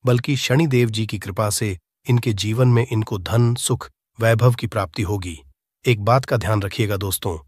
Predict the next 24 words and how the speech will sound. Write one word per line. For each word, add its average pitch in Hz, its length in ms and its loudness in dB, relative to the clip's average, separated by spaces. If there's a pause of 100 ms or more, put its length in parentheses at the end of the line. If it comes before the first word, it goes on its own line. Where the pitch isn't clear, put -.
(320)
जिस 160 240 2
व्यक्ति 131 320 2
का 127 120 -2
शनि 110 260 2
ग्रह 110 200 2
मजबूत 104 480 0
होता 107 240 -2
है, 90 240 -6 (300)
उस 139 200 0
व्यक्ति 127 340 0
लाखों 117 420 2
शत्रु 117 400 -4
उसके - 280 -4
खिलाफ 107 420 -2
खड़े 107 200 -2
हो, 90 280 -4 (300)
वह 123 100 6
उसका 127 340 -2
कुछ 117 240 -2
भी 117 120 2
नहीं 107 200 2
बिगाड़ 95 300 -4
पाते 92 340 -6
हैं। 85 340 -8